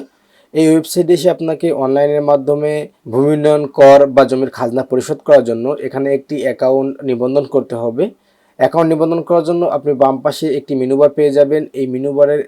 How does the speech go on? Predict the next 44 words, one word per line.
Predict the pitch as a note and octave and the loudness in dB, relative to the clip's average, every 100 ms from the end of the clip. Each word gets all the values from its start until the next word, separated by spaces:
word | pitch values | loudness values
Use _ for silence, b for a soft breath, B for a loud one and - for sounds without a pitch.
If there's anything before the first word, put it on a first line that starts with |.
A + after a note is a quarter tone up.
| C3 | -8
একদম | A#2+ C#3+ C#3 | -6 -6 -4
প্রথমে | C3+ C3+ C#3 D3 C#3+ | -4 -4 -8 -6 -6
দেখেন | C#3+ C3+ | -4 -4
লেখা | B2 C#3+ C#3+ | -4 -4 -2
আছে | A#2 C#3+ B2+ | -2 -4 -6
যে | C3+ | -4
নাগরিক | A#2 A2 A#2 A#2+ | -4 -4 -6 -2
কর্নার, | C#3 C#3 F3 A#3 - B2 | -2 -2 -6 -6 -6 -6
আপনি | C3+ C3+ C3+ | -4 -6 -6
এই | C3 A#2+ | -6 -4
নাগরিক | B2 C3 C3+ | -2 -4 -2
কর্নারে | C#3+ C#3 B2 C3 - | -4 -2 -2 -4 -6
ক্লিক | A#2+ A2 A2+ | -10 -10 -8
করবেন। | G2 A2 - _ D3+ | -8 -8 -16 _ -2
তো | C#3+ | 2
নাগরিক | D3 D#3 D3+ | 4 2 2
কর্নারে | F3 E3+ F3 F3+ | -2 0 -2 -2
ক্লিক | E3+ D#3+ | -6 -2
করার | F3+ - | -2 0
সাথে | D#3+ C3+ | -6 -6
সাথে | E3+ D3 | -6 -4
দেখবেন | C#3 A#2+ D3 F3 C#3 C3 | -4 -2 -4 -4 -4 0
যে | C3+ C3+ C3 | 0 0 -6
আপনার | C3+ C3+ | -6 -6
সামনে | C#3+ C#3+ C#3+ | -6 -4 -4
এরকম | C3+ B2 C#3 C3+ | -2 -2 -2 -4
একটি | - D3 C3 | -4 -4 -2
নাগরিক | B2 B2+ B2 B2 B2 A#2+ | -2 0 -2 -4 -4 -2
লগইন | A#2 C3 B2+ | 0 -2 0
পেজ | C3+ B2+ - - | 0 0 -6 -6
খুলে | B2+ A#2+ | -4 -2
যাবে। | B2 D3+ G3 _ _ _ _ _ - | 0 -2 -4 _ _ _ _ _ -8
তো | - | -2
এইখানে | D#3 E3 D3+ D3 D3 | -2 0 0 0 2
প্রথমে | C#3+ D3 D3 | 0 2 0
আপনাকে | - D3 D3+ C3+ | 2 -2 -2 -4
একটি | C#3 D3 C3 | -4 -2 -2
অ্যাকাউন্ট | B2+ D3 E3 C3+ | 2 2 2 0
নিবন্ধন | B2 B2 A2+ | 0 -2 -6
করতে | A2 G2+ G#2 | -8 -8 -8
হবে। | A2 C3+ A#2+ _ b b - | -8 -10 -14 _ b b -4
তো | C3 | 2
অ্যাকাউন্ট | C#3 D3 D#3+ D3+ | 2 4 2 2
নিবন্ধন | D3 E3 | 0 0